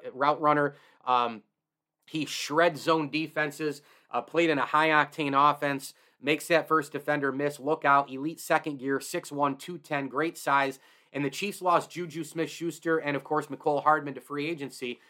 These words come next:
And look, Rice might not start it right away, but he should make an early contribution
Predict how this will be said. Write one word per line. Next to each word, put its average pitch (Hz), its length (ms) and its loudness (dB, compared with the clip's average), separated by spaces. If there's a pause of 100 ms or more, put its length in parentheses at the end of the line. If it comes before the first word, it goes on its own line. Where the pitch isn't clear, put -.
(280)
And 131 240 0
look, 156 220 6
Rice 160 420 2
might 165 360 2
not 170 220 0
start 165 360 4
it 156 140 -4
right 156 200 4
away, 160 240 4
but 131 140 -4
he 135 100 -10
should 165 300 -8
make 165 180 -6
an 139 200 -6
early 170 280 -2
contribution 143 800 -8